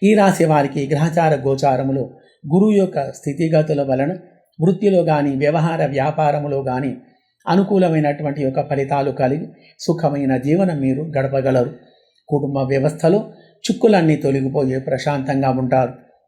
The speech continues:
విద్యార్థులకు మంచి రోజు. ఉద్యోగ ప్రయత్నం నెరవేరుతుంది.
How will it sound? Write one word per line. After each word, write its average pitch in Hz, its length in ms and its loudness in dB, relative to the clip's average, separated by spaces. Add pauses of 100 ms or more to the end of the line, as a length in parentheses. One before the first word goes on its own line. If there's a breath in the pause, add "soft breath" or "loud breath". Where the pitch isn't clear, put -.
(120)
విద్యార్థులకు 139 920 -4 (260)
మంచి 165 360 2
రోజు. 131 440 0 (720 soft breath)
ఉద్యోగ 147 380 2
ప్రయత్నం 139 520 0 (120)
నెరవేరుతుంది. 135 760 0